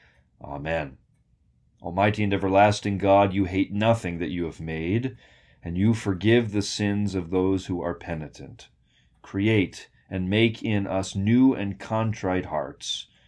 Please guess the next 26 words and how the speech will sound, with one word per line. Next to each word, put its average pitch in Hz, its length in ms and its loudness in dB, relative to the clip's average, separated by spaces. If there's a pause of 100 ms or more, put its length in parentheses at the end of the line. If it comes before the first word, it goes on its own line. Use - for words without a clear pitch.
(240)
that 101 160 0
worthily 131 640 8
lamenting 113 600 0
our 98 160 0
sins 98 480 -6
and 90 100 -4
acknowledging 90 720 0
our 78 140 -6
wretchedness, 76 840 -12 (520)
we 101 120 0
may 110 200 4
obtain 98 440 -2
from 90 240 -4
you, 80 320 -4
the 85 120 -6
God 85 280 -2
of 80 120 -8
all 85 240 -2
mercy, 82 680 -6 (140)
perfect 107 640 -4 (320)
forgiveness. - 1040 -8 (440)
Through 87 160 -8
Jesus 85 440 -2
Christ 90 440 -6
our 78 180 -6
Lord. 78 500 -8